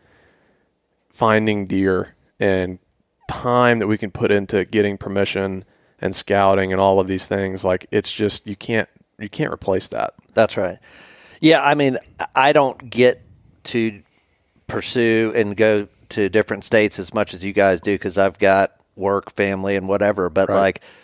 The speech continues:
Speaker 2: when I am focused on it, it's doing the same thing that you are, but we also make these relationships year after year with property owners,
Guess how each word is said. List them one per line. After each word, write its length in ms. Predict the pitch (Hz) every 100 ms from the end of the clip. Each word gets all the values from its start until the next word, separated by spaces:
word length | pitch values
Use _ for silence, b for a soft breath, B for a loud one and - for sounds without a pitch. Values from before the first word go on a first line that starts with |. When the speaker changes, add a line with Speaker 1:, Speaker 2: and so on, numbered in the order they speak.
| b b b
Speaker 2:
when 380 | - 107 110 107
I 280 | 107 101 104
am 340 | 98 120 143
focused 440 | 113 110 104 101 -
on 220 | 98 95
it, 180 | 95 95 _ _ -
it's 580 | 107 101 98 - - - 110
doing 320 | 107 113 113
the 100 | 104
same 300 | - 123 117
thing 260 | 104 113 110
that 60 | 95
you 300 | 117 143 107
are, 320 | 101 98 98
but 260 | - 107 90
we 320 | 110 113 110 _ _ _ _ _ -
also 500 | 127 156 - 113 113
make 320 | 107 117 117
these 240 | 120 101
relationships 920 | 98 92 117 139 101 - 101 95 - 107
year 320 | 113 120 113
after 260 | 110 -
year 460 | 98 104 123 107 104
with 240 | 92 90
property 420 | - 117 117 110 107
owners, 480 | 107 107 104 98